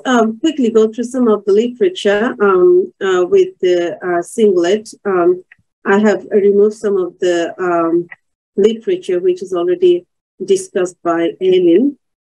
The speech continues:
Uh, the, so anterior cingulate epilepsy typically described by Banford and Talairach in nineteen ninety-two.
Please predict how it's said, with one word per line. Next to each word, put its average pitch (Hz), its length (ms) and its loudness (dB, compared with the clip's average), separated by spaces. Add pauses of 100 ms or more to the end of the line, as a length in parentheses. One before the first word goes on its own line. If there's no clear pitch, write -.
(140)
Uh, 214 160 2
the, 214 240 -2
so 294 240 -2
anterior 269 400 0
cingulate 247 440 2
epilepsy 240 480 -2
typically 269 500 -4
described 190 420 -2
by 190 120 -4
Banford 190 540 -2
and 180 120 2
Talairach 185 500 -4
in 190 120 2
nineteen 202 340 2
ninety-two. 180 680 0